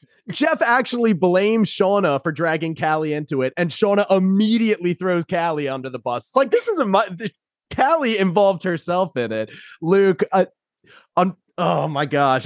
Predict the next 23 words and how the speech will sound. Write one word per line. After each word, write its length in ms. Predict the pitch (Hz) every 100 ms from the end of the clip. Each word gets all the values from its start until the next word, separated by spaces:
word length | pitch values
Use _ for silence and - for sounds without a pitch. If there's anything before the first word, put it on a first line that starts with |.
| -
I 80 | 202
do 300 | 262 277 226
like 240 | 196 196
Callie, 360 | 226 214 220 226
but 140 | 202
it's 160 | 190 175
like 160 | 185 165
the 120 | 156
apple 260 | 165 175
does 200 | 147 147
not 400 | 139 143 156 165 - _ _ _
fall 460 | 165 156 143 131 117 -
far 260 | 147 135
from 280 | 123 147 131
the 60 | 120
tree. 340 | - 156 156
Like, 180 | 127 127
she 180 | - 165
is 140 | 165
just 260 | - 175 -
becoming 360 | 156 175 175
a 40 | 160
mini-me, 880 | 151 151 175 170 143 135 127 127